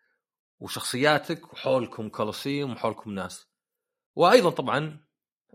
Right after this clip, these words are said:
إن القوائم يعني ما هي ب-، آه، مبسطة ولا مختصرة. يعني لا، تشوف كل الحركات، يعني أتاك، سكيلز،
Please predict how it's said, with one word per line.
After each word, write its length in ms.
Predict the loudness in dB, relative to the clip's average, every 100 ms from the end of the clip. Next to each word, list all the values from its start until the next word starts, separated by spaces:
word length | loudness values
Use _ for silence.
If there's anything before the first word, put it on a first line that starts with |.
| -8
إن 140 | -6
القوائم 540 | -4 6 8 8 6 -8
يعني 200 | -10 -8
ما 100 | -4
هي 120 | -4
ب-، 220 | -6 -16 -8
آه، 260 | -6 -6 -8
مبسطة 580 | -2 -2 -2 -8 -4
ولا 140 | -6 -6
مختصرة. 600 | -8 -10 -8 -8 -10 _ _ _ _ _ _ _ _ _ -14
يعني 640 | -12 -8 -8 -10 -12 -16 _ _ _ _ -2
لا، 160 | -2
تشوف 200 | -2 -10
كل 120 | -6 -6
الحركات، 580 | -4 -6 -4 -6 -8
يعني 220 | -14 -12 -10
أتاك، 720 | -2 2 2 0 -8 -20 _ _ _ _ _ _ _ _ _
سكيلز، 1000 | -12 -10 -2 0 0 -4 -8 -14 -16 -18